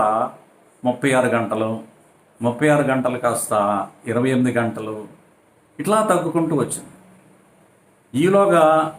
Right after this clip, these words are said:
మన దేశంలో ఇంకా ప్రవేశపెట్టలేదు, కానీ ప్రపంచ దేశాల్లో బుల్లెట్ ట్రైన్ వచ్చింది. బుల్లెట్ ట్రైను మొట్టమొదటగా జపాన్లో పంతొమ్మిది వందల అరవై ఐదు సంవత్సరంలో ఒలింపిక్ క్రీడల సందర్భంగా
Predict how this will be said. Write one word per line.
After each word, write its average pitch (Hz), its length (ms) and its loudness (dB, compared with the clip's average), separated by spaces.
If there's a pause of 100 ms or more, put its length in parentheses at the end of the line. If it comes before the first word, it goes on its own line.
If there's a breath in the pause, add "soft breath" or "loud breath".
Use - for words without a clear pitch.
మన 120 180 0
దేశంలో 175 400 0
ఇంకా 165 260 2
ప్రవేశపెట్టలేదు, 135 880 -2
కానీ 131 260 -2
ప్రపంచ 143 400 -2
దేశాల్లో 127 840 -2 (220)
బుల్లెట్ 165 420 -2
ట్రైన్ 131 220 -4
వచ్చింది. - 300 -12 (1160)
బుల్లెట్ 170 360 0
ట్రైను 151 720 2 (200)
మొట్టమొదటగా 131 1000 0 (480)
జపాన్లో 120 920 0 (600)
పంతొమ్మిది 175 500 2
వందల 175 200 2
అరవై 143 360 2
ఐదు 139 220 2
సంవత్సరంలో 104 960 -4 (680)
ఒలింపిక్ 202 500 0
క్రీడల 147 420 0
సందర్భంగా 101 1000 -2